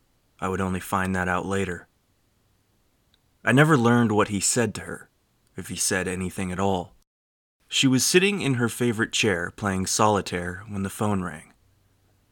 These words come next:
Our son, Leonard, answered the phone, and a few seconds later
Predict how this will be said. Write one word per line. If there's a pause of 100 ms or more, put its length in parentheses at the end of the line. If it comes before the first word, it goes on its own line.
(140)
Our
son, (340)
Leonard, (280)
answered
the
phone, (500)
and
a
few
seconds
later